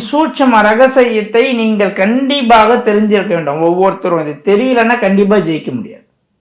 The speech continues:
நம்ம ஒரு ஊருக்கு போறோம் அப்படின்னா, கோயம்பேட்டுல போய் நின்னுக்கிட்டு, "சார், நான் வந்து எந்த ஊருக்கு போறேன், கரெக்டா என்னை பஸ் ஏத்தி விடுங்கன்னு" கேட்பீங்களா? இல்லைன்னா, "நான் வந்து இந்த மாதிரி நான் வந்து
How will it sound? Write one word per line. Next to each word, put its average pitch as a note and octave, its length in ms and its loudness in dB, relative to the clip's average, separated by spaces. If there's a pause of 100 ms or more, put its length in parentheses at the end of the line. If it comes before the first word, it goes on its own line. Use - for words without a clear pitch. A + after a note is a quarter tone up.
(2500)
நம்ம A#3+ 460 2
ஒரு A#3 280 6
ஊருக்கு C#4 360 0
போறோம் A#3+ 520 4
அப்படின்னா, G#3+ 600 0
கோயம்பேட்டுல A3+ 580 2
போய் G#3+ 160 2
நின்னுக்கிட்டு, G3+ 640 0
"சார், A3 440 2
நான் F#3+ 280 0
வந்து G3 380 0
எந்த A#3 380 2
ஊருக்கு F#3+ 240 0
போறேன், E3+ 280 -2
கரெக்டா F#3 320 0
என்னை F#3 200 0
பஸ் E3+ 280 -2
ஏத்தி F#3+ 240 -2
விடுங்கன்னு" D#3+ 440 -6
கேட்பீங்களா? C3+ 640 -2 (840)
இல்லைன்னா, A#3+ 480 0
"நான் A3 260 2
வந்து G#3+ 420 4
இந்த G3 140 0
மாதிரி G3+ 320 0
நான் F#3+ 240 -2
வந்து F#3 520 -2